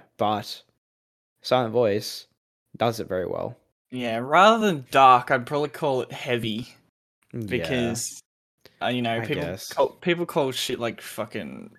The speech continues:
Speaker 2: Tokyo Ghoul dark, and it's like, "Shut up, they're just eating each other."
Speaker 1: Yeah,
Speaker 2: But
Speaker 1: it's just, it's just
Speaker 2: <laughs>
Speaker 1: edgy, it's just edgy edgelords being edgy.
Speaker 2: Yeah, like, A Silent Voice is genuinely,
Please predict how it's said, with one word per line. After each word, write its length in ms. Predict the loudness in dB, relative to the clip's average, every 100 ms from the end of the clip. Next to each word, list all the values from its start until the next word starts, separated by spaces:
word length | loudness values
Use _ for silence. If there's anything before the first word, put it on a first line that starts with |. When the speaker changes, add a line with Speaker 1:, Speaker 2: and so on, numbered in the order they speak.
| _
Speaker 2:
Tokyo 380 | -6 -4 -4 -6
Ghoul 260 | -4 -6 -8 0
dark, 480 | 2 2 2 -2 -10
and 100 | -10
it's 140 | -8
like, 240 | -8 -8 -8
"Shut 220 | -4 -2
up, 120 | -2
they're 100 | -4
just 160 | -6 -4
eating 220 | -2 -2 -2
each 200 | -6 -8
other." 260 | -6 -8 -8 -16 -20 -20 _
Speaker 1:
Yeah, 100 | -2 2 4
Speaker 2:
But 240 | 4 2
Speaker 1:
it's 120 | 0 -4
just, 160 | -4
it's 140 | -2 2
just 160 | 4 6
Speaker 2:
<laughs> 80 | 6
Speaker 1:
edgy, 520 | 6 4 4 0 0 -2
it's 180 | -4 -4
just 120 | -4 0
edgy 260 | 0 0
edgelords 560 | -4 -4 -4 -4 -4 -4
being 220 | -4 -4
edgy. 340 | -8 -8 -4 -4 -4 -6 -6 _ _ -12
Speaker 2:
Yeah, 420 | 0 2 4 2 0 4
like, 320 | 6 6 4
A 120 | 2
Silent 400 | 6 8 8 4
Voice 400 | 4 4 4 2
is 300 | 2 0 -2
genuinely, 1000 | -6 -2 0 0 -2 -2 -2 -4 -4 -6